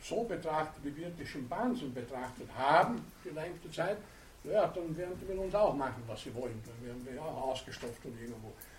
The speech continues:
äh, in Museen gestellt werden und so weiter. Gut, äh, soweit zu dieser Frage, die uns in der Folge aber nicht mehr beschäftigen wird.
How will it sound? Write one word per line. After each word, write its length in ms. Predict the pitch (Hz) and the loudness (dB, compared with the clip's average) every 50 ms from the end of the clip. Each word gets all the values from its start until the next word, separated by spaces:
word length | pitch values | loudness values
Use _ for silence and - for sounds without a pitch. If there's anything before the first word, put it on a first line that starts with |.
| - - - - - - - - 110 | -12 -12 -12 -16 -18 -18 -14 -10 -8
äh, 300 | 110 104 101 - - 104 | -8 -6 -6 -8 -8 -8
in 200 | 104 117 123 117 | -6 -6 -6 -4
Museen 440 | 120 120 - 143 160 156 147 139 131 | -4 -4 -2 0 0 2 2 0 0
gestellt 420 | 135 117 - - 131 135 131 123 127 | -2 -4 -4 -4 -4 -4 -4 -6 -6
werden 200 | 131 131 123 123 | -6 -6 -4 -6
und 100 | 117 113 | -6 -8
so 100 | - - | -6 -6
weiter. 160 | - - - - - - - - - - - - - - - - - - - - - - - - - - - - - - - - - - - - - - - - - - - - - - - - - - - - - - - - - | -6 -8 -8 -12 -14 -18 -20 -20 -20 -20 -20 -20 -20 -20 -20 -20 -20 -20 -20 -18 -16 -16 -16 -16 -18 -20 -20 -20 -20 -20 -20 -20 -20 -20 -20 -20 -20 -20 -20 -20 -20 -20 -20 -20 -20 -20 -20 -20 -20 -20 -20 -20 -20 -20 -18 -6 0
Gut, 200 | - 185 160 - - - - - - - - 185 | 2 2 2 2 -2 -8 -16 -18 -18 -12 -6 0
äh, 320 | 156 147 156 151 151 151 147 - - - - - - - - - - - - - - - - - - - - | 4 8 8 10 8 8 6 2 -4 -8 -10 -12 -14 -20 -20 -20 -20 -18 -18 -18 -18 -20 -20 -20 -20 -20 -14
soweit 380 | - - 185 160 165 170 180 175 | -6 0 4 8 8 8 8 8
zu 80 | - - | 4 -2
dieser 340 | - - 190 180 202 185 | -4 -4 -4 0 0 2
Frage, 400 | - 165 165 170 175 180 165 156 - - - - - - - - - - - - - - - - - - - - - - - - | 4 6 6 6 6 6 4 2 -2 -4 -8 -16 -20 -20 -20 -20 -20 -20 -20 -20 -20 -20 -20 -20 -20 -18 -18 -18 -18 -12 -4 2
die 160 | 160 160 160 156 151 - 151 | 4 4 4 4 2 0 -2
uns 120 | 151 156 | -2 -2
in 40 | - | -2
der 100 | 170 147 | -2 -2
Folge 280 | - - 160 160 160 165 | 0 0 0 2 2 2
aber 100 | - 139 | 2 2
nicht 200 | 143 147 131 - | 0 -2 -2 -2
mehr 100 | 151 131 123 120 110 - 127 120 117 - | -2 -2 -2 -4 -4 -6 -6 -8 -8 -6
beschäftigen 520 | - - 135 143 147 - - 139 135 131 | -6 -6 -4 -6 -6 -6 -6 -4 -4 0
wird. 200 | 127 131 131 127 | 0 0 0 0